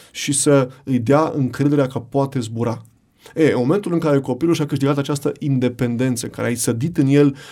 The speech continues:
acele principii, în care se va ghida toată viața,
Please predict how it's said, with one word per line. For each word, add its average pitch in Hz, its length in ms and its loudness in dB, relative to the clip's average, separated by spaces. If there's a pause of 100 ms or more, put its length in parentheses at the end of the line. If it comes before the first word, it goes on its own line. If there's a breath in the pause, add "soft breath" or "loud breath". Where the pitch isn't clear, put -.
(100 loud breath)
acele 139 300 2
principii, 143 680 -2 (220 loud breath)
în 117 280 0
care 120 200 2
se 117 180 0
va 113 140 4
ghida 117 280 2
toată 143 300 0
viața, 123 460 -2